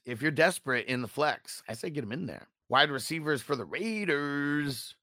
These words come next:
Davante Adams, I mean, he's really the only game in town. Showed last week, I mean, some other guys got involved. Cordarrelle Hodge, Hunter Renfrow got hurt. May-, maybe we'll see a little bit of things shaked up over there, but it's still Adams and Waller. Those are the main guys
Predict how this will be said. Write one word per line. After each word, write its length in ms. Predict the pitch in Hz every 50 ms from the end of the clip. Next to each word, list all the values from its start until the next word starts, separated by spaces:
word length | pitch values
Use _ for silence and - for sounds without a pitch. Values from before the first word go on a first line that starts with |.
| _ _ -
Davante 460 | 117 120 139 147 160 147 165 160 139
Adams, 380 | 131 139 151 165 160 160 143 127
I 40 | 131
mean, 100 | 135 143
he's 160 | 156 151 139
really 260 | 139 143 170 175 175
the 160 | 160 139 135 131
only 220 | 143 156 156 139
game 260 | 113 123 123 131 143
in 120 | 143 139 123
town. 440 | - 117 92 90 95 101 104 98 - _ _
Showed 280 | - - 165 165 165 143
last 300 | 139 135 143 127 - 135
week, 160 | 143 135 135
I 40 | 131
mean, 120 | 135 131
some 160 | 110 143 135
other 200 | 110 127 135 135
guys 300 | 123 123 123 123 120 113
got 220 | 92 104 101 107 113
involved. 480 | 110 101 87 90 92 98 101 98 -
Cordarrelle 440 | - 101 98 98 101 107 107 104 87
Hodge, 680 | - - 76 87 95 95 98 95 95 95 95 90 - - _ - - - - _ _ _ _
Hunter 320 | - 101 117 123 120 131
Renfrow 400 | 123 127 127 123 110 127 127 123
got 200 | 117 120 117 113
hurt. 560 | - - 117 127 127 127 127 127 123 120 110 113
May-, 140 | 120 117
maybe 220 | 123 127 131 131 127
we'll 100 | 127 120
see 160 | - - 139
a 60 | 123
little 220 | 120 123 127 127 120
bit 140 | 123 120
of 100 | 113 110
things 220 | - 131 120 107 -
shaked 300 | - 135 123 117 117 131
up 160 | 123 117 -
over 160 | 127 120 120
there, 200 | 123 127 123 113 - - - - - -
but 80 | - 127
it's 120 | 120 -
still 220 | - - 214 208 147
Adams 420 | 110 120 139 151 160 147 123 117
and 140 | 107 90 90
Waller. 460 | 82 85 113 123 123 104 90 82 87
Those 220 | 104 120 131 143
are 40 | 147
the 80 | 123 120
main 300 | 123 123 123 123 120 107
guys 420 | 101 98 104 107 107 104 - -